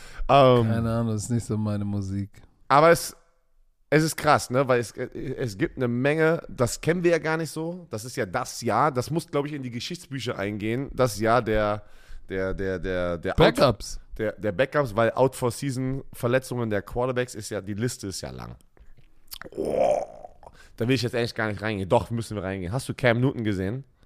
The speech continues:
Speaker 2: Ja, als er gesagt hat, Brock Purdy, Dak Prescott und wer noch? Kirk Cousins und
Speaker 1: Nee, warte,
Speaker 2: einen
Speaker 1: ich
Speaker 2: hat
Speaker 1: hab
Speaker 2: er noch.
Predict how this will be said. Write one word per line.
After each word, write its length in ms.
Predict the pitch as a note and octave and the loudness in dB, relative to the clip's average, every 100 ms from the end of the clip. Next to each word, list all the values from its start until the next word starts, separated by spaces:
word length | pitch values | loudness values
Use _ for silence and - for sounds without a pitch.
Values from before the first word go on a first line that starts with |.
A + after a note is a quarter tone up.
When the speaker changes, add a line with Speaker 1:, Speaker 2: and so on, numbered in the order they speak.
| _ _ _ _ _ _ - _ _ - - - - - _ C#3+ | _ _ _ _ _ _ -20 _ _ -20 -20 -20 -20 -20 _ 0
Speaker 2:
Ja, 840 | C#3 C#3 C#3+ C#3 C#3 C#3 C3 B2+ | 4 6 6 4 4 4 2 2
als 240 | C#3+ B2+ | 0 0
er 100 | D3 | 0
gesagt 400 | C3+ B2 D3 - | 0 2 0 2
hat, 200 | C3+ G2+ | -2 -2
Brock 420 | G#2+ C#3+ F3+ - | 0 2 2 0
Purdy, 540 | - D#3+ F3 E3+ E3 A2 | 0 4 6 4 0 0
Dak 300 | D3 E3+ - | 0 0 -2
Prescott 720 | - E3+ D#3+ - E3+ E3+ E3 | 2 2 2 2 4 4 0
und 180 | D3 C#3+ | -4 0
wer 140 | D3+ | 2
noch? 320 | D3 E3+ E3 - _ - - - | 2 2 0 -4 _ -20 -20 4
Kirk 300 | E3 E3+ - | 8 8 6
Cousins 760 | D#3 E3+ D3 E3+ E3+ E3 - - | 6 6 8 8 8 4 -2 0
und 520 | D3 D#3 D3+ D3 D3 | 6 10 12 12 10
Speaker 1:
Nee, 100 | D3 | 8
warte, 180 | A#2 A#2+ | 6 8
Speaker 2:
einen 200 | D#3 D3+ | 8 10
Speaker 1:
ich 40 | |
Speaker 2:
hat 80 | D3 | 8
Speaker 1:
hab 60 | C#3+ | 8
Speaker 2:
er 80 | |
noch. 320 | C3+ B2+ C3 | 6 4 4